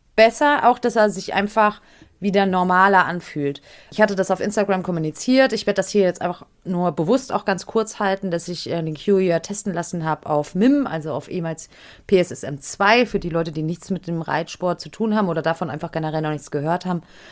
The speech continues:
Es ist im Prinzip, ich möchte es jetzt wirklich nur vereinfacht sagen, weil es ein riesen Fachthema ist, quasi wie eine, ein, ein, ein Gendefekt in, im Muskelstoffwechsel.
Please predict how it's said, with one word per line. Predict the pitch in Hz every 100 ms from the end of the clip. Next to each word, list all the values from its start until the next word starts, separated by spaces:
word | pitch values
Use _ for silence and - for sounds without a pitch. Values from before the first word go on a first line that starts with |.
| - - - - - - _ -
Es | 202 220
ist | 294 285
im |
Prinzip, | 233 233 214 254 214
ich | 233
möchte | 226 214
es | 240
jetzt | 220 208
wirklich | 233 - 214
nur | 208
vereinfacht | 185 - 214 254 254 233 -
sagen, | 220 208 202 196
weil | 180
es | 170
ein | 160 170
riesen | 170 196 175 170
Fachthema | - 190 - - 170 170
ist, | 131 156 -
quasi | 175 160 156
wie | 190 -
eine, | 160 160 160 156 151 -
ein, | 156 151
ein, | - 151 147
ein | - 147 139 -
Gendefekt | 190 214 226 214 196 - 220 220 -
in, | 180 175 170 160
im | - 170
Muskelstoffwechsel. | 214 262 294 269 262 254 -